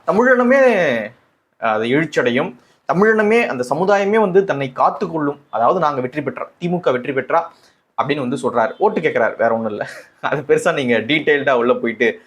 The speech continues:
"என்ன ஏது, ஆ, அப்படியா?" ஓட்டு கேட்கிறாரு. இவருடைய Twitter ஹேண்டில்ல வந்து இவர் மட்டும் கிடையாது, எம் கே ஸ்டாலின் மட்டும் கிடையாது, மற்ற தி மு கவுடைய உடன்பிறப்புகள் எல்லாருமே என்ன பண்றாங்க அப்படின்னா, அவங்க பேரோடு சேர்த்து இன்னொரு கோட்டையும் ஆட் பண்றாங்க.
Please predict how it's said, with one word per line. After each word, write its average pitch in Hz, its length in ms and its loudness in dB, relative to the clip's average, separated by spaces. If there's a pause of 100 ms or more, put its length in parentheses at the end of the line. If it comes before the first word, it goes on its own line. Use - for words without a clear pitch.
(120)
"என்ன 139 180 0
ஏது, 131 360 4
ஆ, 131 160 6
அப்படியா?" 127 440 0 (440)
ஓட்டு 139 180 -2
கேட்கிறாரு. 107 280 -4 (480)
இவருடைய 190 320 2
Twitter 220 260 2
ஹேண்டில்ல 208 380 2
வந்து 143 600 4
இவர் 156 160 0
மட்டும் 175 220 0
கிடையாது, 131 260 -2 (160)
எம் 156 140 -8
கே 202 100 0
ஸ்டாலின் 165 280 -2
மட்டும் 151 200 -2
கிடையாது, 110 540 0 (380)
மற்ற 208 220 0
தி 247 160 -2
மு 269 80 2
கவுடைய 208 300 2
உடன்பிறப்புகள் 185 520 2
எல்லாருமே 180 340 0
என்ன 175 160 0
பண்றாங்க 143 340 -2
அப்படின்னா, 143 560 0 (440)
அவங்க 160 320 0
பேரோடு 233 340 6
சேர்த்து 190 300 0
இன்னொரு 220 280 2
கோட்டையும் 220 380 2
ஆட் 170 120 -4
பண்றாங்க. 123 380 -2